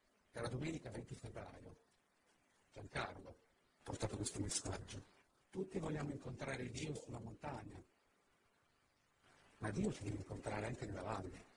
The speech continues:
Non è che Lui se ne, se ne va via, Lui ci viene a prendere nella valle. Non sempre questi problemi che abbiamo, queste difficoltà si risolvono in poco tempo. C'è Paolo Martinez,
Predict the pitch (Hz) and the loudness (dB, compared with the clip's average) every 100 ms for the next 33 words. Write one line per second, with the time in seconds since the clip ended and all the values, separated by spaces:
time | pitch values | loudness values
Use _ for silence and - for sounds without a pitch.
0 | - - - - 143 - 101 101 - 98 | -20 -20 -10 0 2 4 2 2 0 0
1 | 95 92 - - 107 98 95 95 92 - | -2 -2 -4 -2 2 2 2 0 -4 -6
2 | - - - - 170 226 - 113 - - | -14 -20 -20 -6 -4 -2 -4 -6 -6 -6
3 | 147 139 117 104 101 117 104 92 - - | -4 0 0 0 0 0 0 -4 -8 -12
4 | - - - - - - - - - - | -20 -20 -20 -20 -20 -20 -20 -20 -20 -20
5 | - - - _ _ - - - 139 156 | -20 -20 -20 _ _ -20 -20 0 4 6
6 | - 196 151 127 - 135 - 139 131 156 | 6 6 4 2 2 2 2 2 4 6
7 | 156 135 117 151 147 135 - 120 135 131 | 6 4 4 4 2 0 -2 -4 -2 -2
8 | 120 151 - 120 117 127 127 123 113 110 | 2 2 2 0 2 4 4 2 0 -2
9 | 117 139 135 113 - 101 - - - _ | 0 2 2 2 -2 -6 -6 -16 -20 _
10 | - 135 151 151 139 135 - 170 175 127 | -10 -4 -2 -2 0 0 2 4 4 2
11 | - | -2